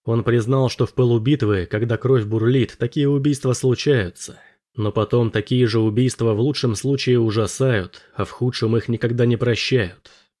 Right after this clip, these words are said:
Генерал, похоже, склонялся к последнему. В конце концов, генерал сделал своё предложение и ушёл,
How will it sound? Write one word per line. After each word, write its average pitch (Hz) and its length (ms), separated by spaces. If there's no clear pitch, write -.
Генерал, 151 500
похоже, 127 400
склонялся 117 560
к - 80
последнему. 90 800
В - 100
конце 170 320
концов, 156 380
генерал 135 440
сделал 123 360
своё 135 320
предложение 127 840
и 123 60
ушёл, 117 580